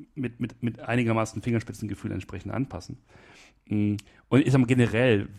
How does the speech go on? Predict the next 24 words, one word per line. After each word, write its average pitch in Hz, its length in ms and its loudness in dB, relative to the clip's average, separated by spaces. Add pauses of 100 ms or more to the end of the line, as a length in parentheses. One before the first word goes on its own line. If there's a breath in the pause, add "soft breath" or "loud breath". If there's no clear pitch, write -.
(760)
das, 110 220 -6
das - 180 -8
haben 120 100 0
wir 131 80 2
ja 107 60 4
bei 98 160 -4
Software 101 240 -6
as 92 80 -6
a - 20 -10
Service 95 360 -6
als, - 180 -12
als, - 220 -14
als - 320 -12
Architektur - 500 -10
ist - 120 -12
eben, 95 280 -8
du - 80 -20
hast - 180 -14
halt - 120 -12
überall 110 260 -6
Limitierungen, 90 540 -8
ne? 104 140 -10
Weil 92 120 -8
du - 80 -16